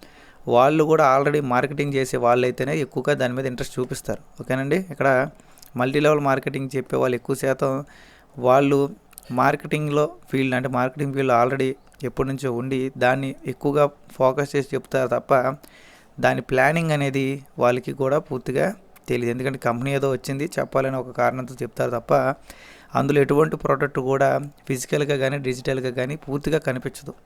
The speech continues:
ఓకేనండి? అలాగే అది ఆ యొక్క కమిషన్ స్ట్రక్చర్ బట్టి మనమైతే జాయిన్ అవుతాం తప్ప దాంట్లో అయితే పూర్తిగా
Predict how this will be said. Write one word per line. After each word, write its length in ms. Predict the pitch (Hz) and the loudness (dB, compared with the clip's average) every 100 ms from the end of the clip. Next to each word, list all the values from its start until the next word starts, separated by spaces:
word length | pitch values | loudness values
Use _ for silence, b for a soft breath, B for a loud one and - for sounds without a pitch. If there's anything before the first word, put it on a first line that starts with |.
| - | -12
ఓకేనండి? 380 | - 135 139 160 214 B B B B B B | -4 -2 0 -2 -4 B B B B B B
అలాగే 340 | - 147 156 156 170 147 - - - - _ - | 2 4 6 4 4 -2 -18 -20 -20 -20 _ -4
అది 360 | 127 135 131 139 135 - - - - | 2 2 2 0 -4 -8 -18 -20 -2
ఆ 60 | 135 | 0
యొక్క 160 | 131 | 0
కమిషన్ 480 | 135 139 147 156 156 | 0 0 0 -2 -4
స్ట్రక్చర్ 420 | - 143 - 147 139 | -2 -2 0 -2 2
బట్టి 300 | 131 123 160 | 0 0 -2
మనమైతే 400 | 151 139 135 143 | 0 0 -2 -4
జాయిన్ 320 | 131 127 131 | 0 2 2
అవుతాం 300 | 139 135 131 | 0 -2 -2
తప్ప 240 | 120 120 135 | -2 -2 -2
దాంట్లో 320 | 123 123 123 | -2 -2 -2
అయితే 260 | 123 127 135 135 - b b b b - - | -2 0 -2 -2 -8 b b b b -12 -4
పూర్తిగా 460 | 147 147 156 147 | -4 -2 -2 -2